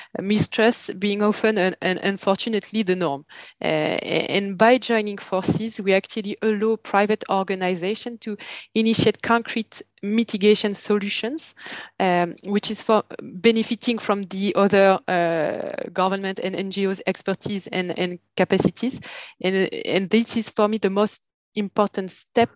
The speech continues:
in due diligence. So, uh, effectively implementing mitigation solutions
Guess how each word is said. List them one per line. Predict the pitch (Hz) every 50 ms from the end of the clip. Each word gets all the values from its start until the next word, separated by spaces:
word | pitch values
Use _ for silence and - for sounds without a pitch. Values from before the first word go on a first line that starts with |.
| - - - -
in | - 196 185
due | 175 - 190
diligence. | 185 - 185 165 165 160 - 208 240 285 -
So, | - 175 165 165 240 226 226
uh, | 214 - - - - 165 - _ _ _ _ _ _ _ _ _ _ -
effectively | 196 190 - - 202 - - - 208 185 180 190 208 - -
implementing | 190 175 - - 180 180 185 185 - 185 185 185
mitigation | 190 180 - - - - 185 190 - - 190
solutions | 180 - - - - 170 165 175 - - 208 226 240 254